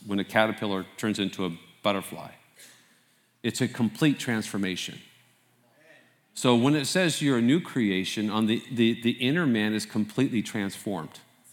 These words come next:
And we grow into the image of Jesus, right? So when we're talking about a new creation, we're talking about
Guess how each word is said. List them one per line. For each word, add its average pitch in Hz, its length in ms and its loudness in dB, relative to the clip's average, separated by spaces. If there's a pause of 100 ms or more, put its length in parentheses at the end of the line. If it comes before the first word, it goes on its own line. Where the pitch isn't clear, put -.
(840)
And 110 160 2
we 123 100 8
grow 127 340 2
into 156 420 0
the 120 220 -2
image 143 340 2
of 104 100 0
Jesus, 80 640 -6 (440)
right? 110 280 4 (520)
So 127 240 6
when 123 180 4
we're 143 100 4
talking 165 300 4
about 139 140 2
a 131 40 0
new 165 140 2
creation, 120 480 -2
we're 147 80 -2
talking 170 400 0
about 120 300 2